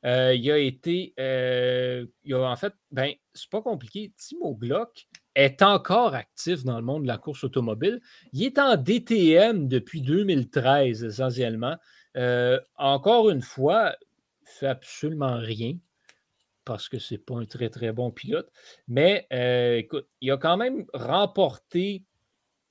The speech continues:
euh, quelques courses, là. Euh, il en a remporté une en deux mille seize, une en deux mille dix-sept et une en deux mille dix-huit. Euh, écoute, il, tu sais,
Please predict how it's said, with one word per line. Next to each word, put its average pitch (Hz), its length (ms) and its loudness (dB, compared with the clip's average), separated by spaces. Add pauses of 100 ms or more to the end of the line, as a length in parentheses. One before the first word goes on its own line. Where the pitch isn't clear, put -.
(240)
euh, 131 260 2
quelques 175 440 0
courses, 165 400 -4
là. 185 160 -2
Euh, 131 200 0
il 131 100 0
en 139 80 0
a 151 40 0
remporté 165 520 2
une 226 140 0
en 208 120 2
deux 160 160 0
mille 165 200 -2
seize, 180 460 0
une 196 160 -6
en 160 140 -4
deux 147 200 -6
mille 147 300 -6
dix-sept - 580 -4 (340)
et 135 240 -6
une 180 140 0
en 147 160 4
deux 139 180 -2
mille 147 240 -4
dix-huit. 120 580 -6 (440)
Euh, 107 340 -6
écoute, 110 380 -10
il, - 400 -20
tu - 100 -20
sais, - 260 -18